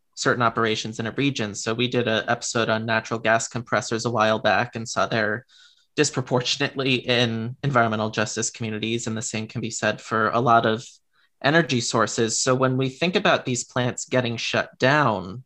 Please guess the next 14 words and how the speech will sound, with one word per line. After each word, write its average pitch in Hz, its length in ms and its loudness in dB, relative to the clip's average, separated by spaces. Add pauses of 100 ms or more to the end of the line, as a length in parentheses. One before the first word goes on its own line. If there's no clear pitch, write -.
(480)
with 135 220 2
the 127 80 0
renewable 117 440 0
energy 131 340 0
transition, 113 800 -2 (320)
obviously 135 420 2
that's 117 220 0
a 117 40 -4
step - 240 -2
in 127 40 -6
the 120 80 -2
right 110 160 2
direction, 120 600 0
but 117 260 4